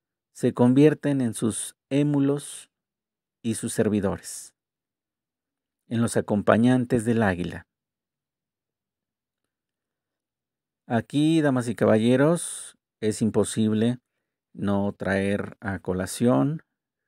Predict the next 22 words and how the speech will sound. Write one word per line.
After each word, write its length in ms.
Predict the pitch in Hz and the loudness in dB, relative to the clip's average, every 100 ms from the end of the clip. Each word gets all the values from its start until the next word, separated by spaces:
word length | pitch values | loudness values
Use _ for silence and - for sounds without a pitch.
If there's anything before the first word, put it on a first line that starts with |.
| _ | _
no 180 | 107 120 | -4 0
tener 280 | 110 113 110 | 2 2 0
en 140 | 110 | 0
mente 540 | 120 131 120 - 123 120 _ _ _ _ _ _ _ _ _ - | 2 0 -2 -4 -8 -8 _ _ _ _ _ _ _ _ _ -8
la 280 | 120 113 107 | -2 0 0
presencia 560 | - 127 180 170 175 156 | -2 -2 -2 -2 0 2
de 280 | 143 123 | 4 4
dos 300 | 120 139 135 | 4 2 2
autores, 500 | 131 117 120 113 120 | -2 0 0 0 -2
dos 200 | 110 104 | -4 -6
filósofos 840 | - 98 95 110 - - 95 - - | -4 -4 -2 -6 -8 -8 -8 -10 -10
de 80 | |
la 140 | 95 98 | -8 -4
tradición 340 | 104 98 104 | -4 -2 -4
occidental, 640 | 101 - 117 117 131 131 139 _ _ _ _ _ _ _ _ _ _ _ _ | -4 -2 0 0 0 -2 -6 _ _ _ _ _ _ _ _ _ _ _ _
dos 180 | 107 101 | -6 -4
pensadores 720 | 110 98 104 104 127 120 110 | -6 -6 -2 2 2 2 0
profundos, 880 | - 101 - 143 139 123 127 - - - | -4 -10 -2 0 2 2 -2 -10 -18 -12
el 160 | 92 | -4
caso 260 | 107 92 98 | -4 -2 -2
de 220 | 95 90 | -2 -4
Platón 720 | - 98 98 - 127 131 127 | -8 -6 -6 -4 -4 -4 -8